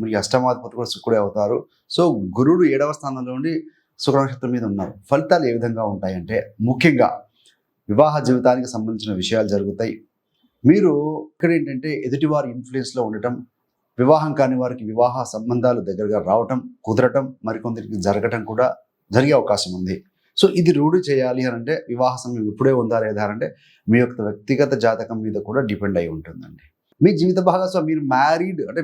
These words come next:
వివాహం జరిగి ఉండి ఉంటే, వివాహితులు అయితే కనుక మీ యొక్క జీవిత భాగస్వామి కుటుంబ సభ్యుల యొక్క నుండి సహకారం, వారి యొక్క ధనం మీ వ్యాపారంలో ఇన్వెస్ట్ చేయడం కావచ్చు,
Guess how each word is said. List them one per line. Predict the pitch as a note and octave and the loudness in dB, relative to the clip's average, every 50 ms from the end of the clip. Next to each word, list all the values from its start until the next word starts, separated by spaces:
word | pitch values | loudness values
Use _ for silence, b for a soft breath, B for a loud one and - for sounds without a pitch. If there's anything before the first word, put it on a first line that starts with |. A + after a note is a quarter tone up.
| C3+ C3 | -6 -4
వివాహం | C3 C#3+ D3 D3 D3 C#3+ A2 A#2+ | -2 -2 -2 -2 -4 -6 -8 -8
జరిగి | A2+ A#2+ B2+ B2+ A2+ A2 | -8 -6 -8 -6 -6 -6
ఉండి | A2 G#2+ B2 A2+ A2 | -4 -4 -4 -4 -4
ఉంటే, | A2 G#2+ C3 C#3 C3 - - _ _ _ _ _ _ _ _ _ _ - | -2 0 0 0 0 -2 -6 _ _ _ _ _ _ _ _ _ _ 4
వివాహితులు | A2+ B2+ C3 B2 A#2 A2+ - - G#2+ G#2 G#2 | 6 6 6 4 2 -2 -8 -10 -6 -6 -6
అయితే | A#2 A2 C3 B2 - | -4 -4 -6 -4 -4
కనుక | A2 G#2 G#2 G#2+ B2+ A2+ G#2 G#2 A2 A2 B B B B B B - | -4 -6 -2 0 2 2 4 2 0 -2 B B B B B B 2
మీ | B2 C3+ | 4 4
యొక్క | C3 C3+ A2 G2 A2+ | 6 4 2 4 4
జీవిత | C3+ D3 D3 D#3 C#3+ C#3 | 2 4 4 4 2 2
భాగస్వామి | C#3 C#3 C#3 C#3+ C#3 - - D3+ D3+ D#3+ F3 D#3+ - B2+ | 0 0 -2 -4 -4 -2 0 0 0 2 0 -2 -4 -4
కుటుంబ | A#2 C3+ C3+ C#3 C3 B2+ - | -6 -4 -2 -2 -2 0 0
సభ్యుల | A#2+ A#2 A#2 A#2+ B2+ B2+ B2 A#2+ | -2 -2 0 0 0 0 0 -2
యొక్క | A#2+ - C3+ A#2 A2 A2 A2+ A2+ G#2+ - - _ _ _ _ _ _ _ _ A#2 | 0 2 2 2 4 2 0 -2 -4 -6 -10 _ _ _ _ _ _ _ _ 4
నుండి | C3+ D#3+ E3 - - | 6 6 6 4 4
సహకారం, | A#2+ A2+ A#2+ - B2 A#2 A#2 B2 B2 B2 - - _ _ - | 2 0 4 4 4 4 4 2 -2 -4 -8 -12 _ _ 0
వారి | A2 A2 A2 | 0 2 2
యొక్క | G#2+ G#2+ G2 G2+ | 0 -2 0 2
ధనం | A2+ A#2+ B2+ B2+ B2+ - - - _ A#2 | 2 2 2 0 0 -4 -8 -8 _ 2
మీ | A#2+ B2 G#2+ | 4 6 6
వ్యాపారంలో | A2+ A2 G#2+ A2 A2+ G#2+ A2+ A2 G#2 | 6 6 6 4 0 0 0 -2 -4
ఇన్వెస్ట్ | G#2+ G#2+ G#2+ - - | -4 -4 -6 -4 -2
చేయడం | G#2+ G2+ G2+ F#2+ - | -2 -2 -2 -2 0
కావచ్చు, | G#2 G#2 G2+ G2+ - A#2+ | 0 0 0 0 0 -2